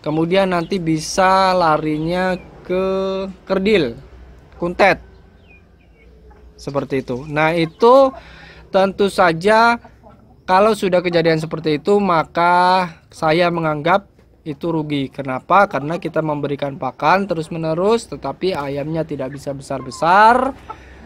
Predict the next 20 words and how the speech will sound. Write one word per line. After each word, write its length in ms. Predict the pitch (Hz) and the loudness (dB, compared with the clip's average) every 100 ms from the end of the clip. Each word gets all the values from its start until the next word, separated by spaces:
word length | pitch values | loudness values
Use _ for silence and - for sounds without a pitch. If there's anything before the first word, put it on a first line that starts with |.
| - | -14
tidak 240 | - 139 139 | -8 -4 -4
mau 240 | 135 131 | -2 -4
gemuk, 640 | 135 135 143 170 196 233 220 | -4 -6 -4 -4 0 -2 -4
seperti 560 | - 143 - 160 143 | -12 -10 -10 -6 -6
itu, 180 | 131 180 196 | -4 -6 -6
seperti 400 | 139 131 131 123 | -10 -10 -12 -6
itu 160 | 147 | -2
aja, 640 | 139 127 147 180 233 139 135 | -2 0 2 4 4 2 -2
sudah 240 | 143 131 | -8 -6
berbulan-bulan. 1120 | 135 131 139 131 131 135 139 170 214 269 196 | -6 -6 -6 -6 -8 -6 0 2 0 -2 -8
Nah, 160 | 143 135 | -8 -6
ini 320 | 135 135 185 214 | -6 -6 -4 -2
tentu 320 | 156 143 143 | -4 -4 -10
saja 640 | 143 127 127 160 202 240 240 - - - - - - 160 | -8 -10 -4 0 2 2 -2 -12 -20 -20 -20 -20 -4 2
hal 240 | 180 202 | 4 4
yang 240 | 196 180 | 2 0
seharusnya 560 | 175 165 147 143 - 170 | -2 -2 0 -2 -6 -8
kita 240 | 151 135 | -6 -4
hindari. 480 | 143 131 123 120 127 | -4 -4 -6 -6 -8
Kemudian, 720 | 120 139 147 156 170 214 247 | -8 -8 -6 -2 2 4 2